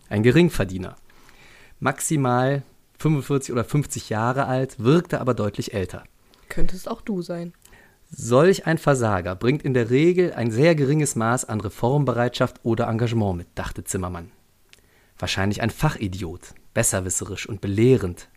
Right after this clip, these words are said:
Speaker 1: außerdem verknöchert, lebensabgewandt und hart. Ein kompetenter Fachmann, mit nur begrenztem Einfluss. Am Ende des Tages vermutlich eine vernachlässigbare Größe in Erziehungsfragen. Zimmermann stutzte.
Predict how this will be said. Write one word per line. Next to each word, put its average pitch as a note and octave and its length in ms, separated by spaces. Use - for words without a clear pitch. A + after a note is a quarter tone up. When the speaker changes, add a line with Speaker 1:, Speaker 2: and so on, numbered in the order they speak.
Speaker 1:
außerdem A#2+ 440
verknöchert, - 680
lebensabgewandt A#2+ 840
und - 300
hart. - 380
Ein G#2+ 120
kompetenter E3 540
Fachmann, G2 500
mit - 180
nur B2 160
begrenztem A2+ 560
Einfluss. - 680
Am G#2 180
Ende D#3+ 260
des D3+ 160
Tages G#2 360
vermutlich B2 560
eine G2+ 140
vernachlässigbare G#2+ 1000
Größe A2+ 480
in A#2 140
Erziehungsfragen. G2 880
Zimmermann F#2 420
stutzte. - 440